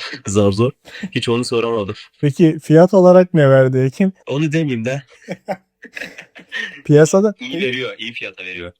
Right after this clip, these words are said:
Speaker 2: İyi
Speaker 1: adam.
Speaker 2: fiyat.
Speaker 1: Bana göre iyi bir fiyat bence yani. Uygun denebilecek bir
Speaker 2: E,
Speaker 1: fiyat.
Speaker 2: e,
Speaker 1: Başkası
Speaker 2: Apple
Speaker 1: olsa
Speaker 2: Store fiyatı.
Speaker 1: <laughs> Yok kanka. Ya abi bir zahmet o fiyata da koymasın şimdi. Adamın kazancını az çok biliyoruz yani.
Speaker 2: Tabii ki işin şakasındayız. Ekim bambaşka.
Speaker 1: Bir fon hesabını yani bir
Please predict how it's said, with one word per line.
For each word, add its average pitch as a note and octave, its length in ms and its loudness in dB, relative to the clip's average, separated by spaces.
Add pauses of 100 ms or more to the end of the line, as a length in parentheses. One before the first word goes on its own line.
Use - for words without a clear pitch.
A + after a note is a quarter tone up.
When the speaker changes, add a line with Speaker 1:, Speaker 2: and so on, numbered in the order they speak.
(140)
Speaker 2:
İyi C3 100 -16
Speaker 1:
adam. D3+ 160 -12
Speaker 2:
fiyat. C3 200 -10 (120)
Speaker 1:
Bana C3+ 160 -14
göre C#3+ 160 -12
iyi C#3 160 -12
bir C3+ 60 -18
fiyat G2 320 -16
bence F2 200 -16 (140)
yani. F#2 300 -8 (180)
Uygun A2+ 420 -14 (340)
denebilecek G#2+ 680 -12
bir C#3 80 -14
Speaker 2:
E, C3+ 40 -12
Speaker 1:
fiyat. C3+ 240 -12
Speaker 2:
e, - 120 -16
Speaker 1:
Başkası C#3 360 -12
Speaker 2:
Apple C#3 200 -8
Speaker 1:
olsa C#3 140 -2
Speaker 2:
Store C3+ 280 0
fiyatı. A#2+ 500 -2 (560)
Speaker 1:
<laughs> - 800 -14
Yok G#2+ 220 -4
kanka. G2+ 480 -4
Ya G2 180 -4
abi A2 320 -2 (140)
bir A2 60 -8
zahmet B2 320 -4
o A#2 100 -4
fiyata B2 280 -4
da C3 100 -2
koymasın B2 380 -4
şimdi. G2 240 -8
Adamın G#2+ 280 -2
kazancını A2 460 -4
az A2 120 -4
çok G#2 200 -8
biliyoruz A2+ 260 -2
yani. F2 220 -6 (180)
Speaker 2:
Tabii A#2+ 240 0
ki - 100 -10
işin A#2 180 -8
şakasındayız. A#2 840 2
Ekim B2 360 2
bambaşka. A#2+ 720 4
Speaker 1:
Bir C3 100 6
fon C3+ 200 -2
hesabını C3+ 600 -4
yani A#2+ 260 -4
bir B2 180 -4